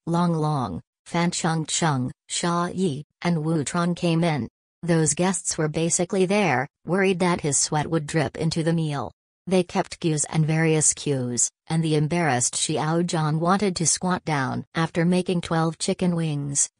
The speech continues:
no one left him. Remember that in our song, when Xiao Zhan was sweating, the staff would hand out tissues or wipe him directly. Even Na Ying, who was partnering with him,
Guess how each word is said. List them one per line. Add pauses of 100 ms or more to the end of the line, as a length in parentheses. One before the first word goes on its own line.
(100)
no
one
left
him. (340)
Remember
that
in
our
song, (160)
when
Xiao
Zhan
was
sweating, (180)
the
staff
would
hand
out
tissues
or
wipe
him
directly. (100)
Even
Na
Ying, (260)
who
was
partnering
with
him,